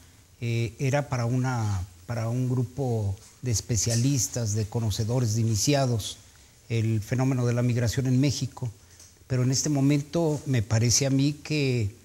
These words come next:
eh, han salido muchas películas, ah, hay mucha información, hay varias investigaciones.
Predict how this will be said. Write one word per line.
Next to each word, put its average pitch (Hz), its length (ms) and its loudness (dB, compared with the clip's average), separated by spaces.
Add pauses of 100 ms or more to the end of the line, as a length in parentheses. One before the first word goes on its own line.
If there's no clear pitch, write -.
(280)
eh, 113 340 -2
han 123 140 2
salido 127 300 2
muchas 127 320 -2
películas, 120 880 -2 (320)
ah, 117 380 -2
hay 131 200 0
mucha 123 360 0
información, 117 720 -2
hay 127 120 2
varias 120 360 2
investigaciones. 117 1120 0